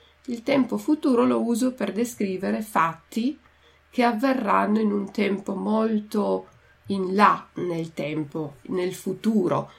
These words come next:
Quando ci sono cose che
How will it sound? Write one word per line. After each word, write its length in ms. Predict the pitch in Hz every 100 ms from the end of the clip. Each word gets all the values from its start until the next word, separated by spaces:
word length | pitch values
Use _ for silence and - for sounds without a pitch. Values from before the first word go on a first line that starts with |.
| - _ _ _
Quando 840 | - 214 233 254 208 202 185 - -
ci 180 | - -
sono 360 | - 190 180
cose 420 | 180 185 208 185
che 420 | - 160 156 151